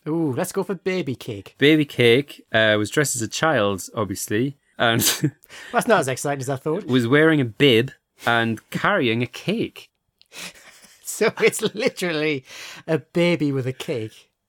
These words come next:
Speaker 2: Uh, pretty much. Yeah.
Speaker 1: Ah.
Speaker 2: Do you wanna name another one?
Speaker 1: Oh, let's go for, like, uh, that, that triple barreled name.
Speaker 2: New Year's Gift.
Speaker 1: Nut-, nut and something.
Speaker 2: Or Post and Pay.
Speaker 1: That's the one.
Speaker 2: Um, wore, wore a hat with, uh,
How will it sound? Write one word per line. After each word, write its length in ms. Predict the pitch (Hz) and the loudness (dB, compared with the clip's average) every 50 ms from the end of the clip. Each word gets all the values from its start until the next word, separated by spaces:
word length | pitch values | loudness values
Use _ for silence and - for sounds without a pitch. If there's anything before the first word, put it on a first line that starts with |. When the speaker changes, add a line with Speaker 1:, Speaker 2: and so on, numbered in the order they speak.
| _ _ _ _ - | _ _ _ _ 0
Speaker 2:
Uh, 160 | - 117 113 120 _ _ | 0 0 0 0 _ _
pretty 200 | - 127 120 143 | 2 2 2 2
much. 440 | 160 175 240 269 - - - - _ _ _ _ | 2 0 -2 -4 -8 -14 -16 -16 _ _ _ _
Yeah. 140 | - 185 185 | 0 2 4
Speaker 1:
Ah. 440 | 185 185 180 160 135 110 - - - | 4 4 2 2 0 -2 -6 -14 -6
Speaker 2:
Do 80 | - 131 | -2 0
you 60 | 135 | 2
wanna 160 | 139 143 151 | 4 4 4
name 180 | 156 156 160 156 | 4 4 4 4
another 220 | 156 156 160 175 | 2 4 4 4
one? 240 | 196 226 254 247 214 170 | 4 4 2 0 -2 -2
Speaker 1:
Oh, 220 | 165 160 160 151 143 | -2 -2 0 0 -2
let's 160 | 147 160 - | -4 -4 -6
go 160 | - - 160 147 | -4 -4 -4 -4
for, 180 | - - 151 | -4 -6 -6
like, 360 | 143 139 139 139 139 135 139 143 160 | -4 -4 -4 -4 -4 -6 -8 -8 -12
uh, 440 | 165 - 151 151 147 151 165 156 139 _ | -14 -14 -16 -18 -18 -20 -20 -20 -20 _
that, 300 | - 147 135 135 131 - | -8 -6 -6 -6 -4 -2
that 220 | - 139 139 - | -4 -4 -4 -4
triple 240 | _ - 202 185 185 | _ -4 -2 -2 -2
barreled 440 | 175 190 175 165 151 143 131 120 117 | 0 2 2 2 2 0 -2 -4 -6
name. 300 | 127 123 117 113 110 123 | -6 -6 -6 -6 -4 -2
Speaker 2:
New 180 | 120 120 139 151 | 2 2 4 4
Year's 260 | 147 147 147 139 123 | 6 4 4 4 2
Gift. 300 | - - 135 101 87 160 | 2 2 2 2 2 0
Speaker 1:
Nut-, 160 | 190 196 170 | -2 0 0
nut 200 | 165 175 202 - | 0 0 0 0
and 280 | 190 175 175 165 147 _ _ _ 196 160 | 0 -2 -2 -2 -6 _ _ _ -20 -14
something. 480 | 143 - 185 175 151 143 127 120 110 101 _ _ _ _ _ | -8 -8 -8 -6 -6 -6 -6 -6 -8 -10 _ _ _ _ _
Speaker 2:
Or 100 | - 127 | 0 0
Post 360 | 123 - 170 175 170 - - | 2 2 2 2 2 2 0
and 160 | - 135 131 - | 0 0 0 0
Pay. 340 | - 165 156 110 95 87 87 | 0 0 2 2 0 0 -2
Speaker 1:
That's 200 | - 196 - - | -2 -2 -2 -4
the 80 | 139 | -10
one. 240 | 117 113 110 139 143 - - | -10 -8 -8 -8 -8 -2 2
Speaker 2:
Um, 440 | 117 117 117 117 117 113 110 - - _ | 4 4 4 4 2 0 -2 -4 -8 _
wore, 240 | - 131 156 139 - | 0 0 0 2 2
wore 180 | 143 147 156 156 | 2 2 2 2
a 40 | 135 | 2
hat 420 | - 139 135 147 - - - - _ _ _ _ | 2 0 0 0 -4 -8 -16 -16 _ _ _ _
with, 340 | 120 123 123 120 - _ 127 | 0 0 0 0 -2 _ 0
uh, 160 | 120 117 | 2 2